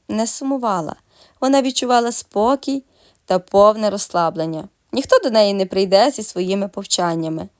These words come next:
Сама Сніжана навіть не думає дзвонити до мами. Їй тридцять років. Вона сама знає, як їй жити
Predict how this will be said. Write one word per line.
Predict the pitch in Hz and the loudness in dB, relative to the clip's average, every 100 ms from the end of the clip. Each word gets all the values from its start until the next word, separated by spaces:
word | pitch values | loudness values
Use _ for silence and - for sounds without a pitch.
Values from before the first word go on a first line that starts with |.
| _ _ _ | _ _ _
Сама | - 190 202 - | -2 0 2 2
Сніжана | - 440 254 202 185 170 - _ - | 0 -2 2 2 0 -4 -8 _ -4
навіть | 196 202 247 | 0 2 2
не | 262 | -2
думає | 226 214 202 190 | 0 2 2 0
дзвонити | 190 196 185 185 | 0 0 0 -2
до | 185 185 | -2 0
мами. | 180 175 175 170 - _ _ | 0 0 -2 -6 -10 _ _
Їй | 196 202 | -10 -8
тридцять | - 202 208 220 | -2 0 0 -2
років. | 202 170 165 - 185 - - - - | 0 0 0 -6 -12 -14 -20 -20 -6
Вона | - 233 | 0 2
сама | 254 285 285 226 185 | 2 2 2 2 0
знає, | - 180 254 247 180 - - | 0 0 0 0 -6 -12 -4
як | 190 190 190 | 2 2 0
їй | 262 302 | -2 0
жити | 233 185 180 180 | 0 0 -2 -8